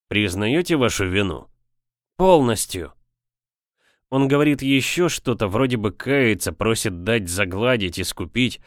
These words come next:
а меня вдруг точно обухом по голове ударяет воспоминание из той, прошлой жизни. Я, только что вернувшийся из армии старший сержант, сижу за столом в квартире моего деда. Сам хозяин квартиры сидит напротив меня.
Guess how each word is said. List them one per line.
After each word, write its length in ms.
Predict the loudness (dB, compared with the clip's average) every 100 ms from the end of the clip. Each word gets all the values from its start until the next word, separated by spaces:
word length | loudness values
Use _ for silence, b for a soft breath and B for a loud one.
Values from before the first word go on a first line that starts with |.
| b b
а 100 | -4
меня 260 | 0 2 0
вдруг 300 | 0 -2 -2
точно 500 | -4 -4 0 -2 0
обухом 480 | 0 0 0 -2 -2
по 120 | -2
голове 400 | 0 2 2 2
ударяет 520 | 0 0 2 2 0 0
воспоминание 840 | -2 0 -2 0 0 2 2 0
из 340 | -2 -4 -4
той, 360 | -2 -2 -2 -10 _ _
прошлой 520 | -2 0 0 0 -2 -2
жизни. 520 | 0 -2 -4 -12 -20 _ _ _ _ _ _ _ _ _ _ -18
Я, 360 | -10 -2 0 0
только 340 | 0 2 0
что 180 | 0 0
вернувшийся 720 | 2 2 2 0 0 0 -2 -2
из 120 | 0
армии 320 | 0 0 -2
старший 460 | -2 -4 -2 -2 -2
сержант, 520 | 0 0 0 0 0
сижу 360 | 0 0 0
за 120 | 0 -2
столом 440 | 0 0 2 0
в 100 | 0
квартире 460 | 0 0 2 2 4
моего 320 | 4 4 0
деда. 400 | 0 -2 -4 -14 _ b b b
Сам 320 | -4 -2 0
хозяин 480 | -2 -2 0 0 0
квартиры 500 | 0 0 2 2 2
сидит 400 | 0 -2 -4 0
напротив 540 | 0 2 0 -2 -6
меня. 360 | -2 -4 -4